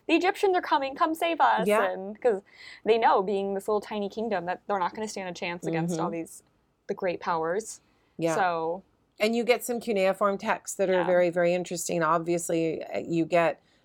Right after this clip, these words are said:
Speaker 1: But
Speaker 2: e-,
Speaker 1: Nubia
Speaker 2: even the, the Hittite peace treaty is preserved.
Speaker 1: Mm-hmm.
Speaker 2: Um, that, that's amazing. But Nubia, we don't have
Speaker 1: Where they turn to.
Speaker 2: Yeah, you have things
Speaker 1: You'd have
Speaker 2: in
Speaker 1: to
Speaker 2: Egyptian
Speaker 1: Yeah.
Speaker 2: when there is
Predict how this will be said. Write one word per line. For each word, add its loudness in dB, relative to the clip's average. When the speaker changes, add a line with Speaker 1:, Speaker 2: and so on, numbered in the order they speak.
Speaker 1:
But -2
Speaker 2:
e-, -2
Speaker 1:
Nubia 4
Speaker 2:
even 8
the, 6
the 2
Hittite 0
peace -4
treaty 0
is 2
preserved. 0
Speaker 1:
Mm-hmm. -4
Speaker 2:
Um, 0
that, 4
that's 0
amazing. 0
But 0
Nubia, 2
we -4
don't -2
have -4
Speaker 1:
Where 2
they -6
turn -10
to. -12
Speaker 2:
Yeah, -2
you 0
have 2
things 0
Speaker 1:
You'd -4
have 0
Speaker 2:
in 2
Speaker 1:
to -4
Speaker 2:
Egyptian -2
Speaker 1:
Yeah. -8
Speaker 2:
when 2
there 4
is 0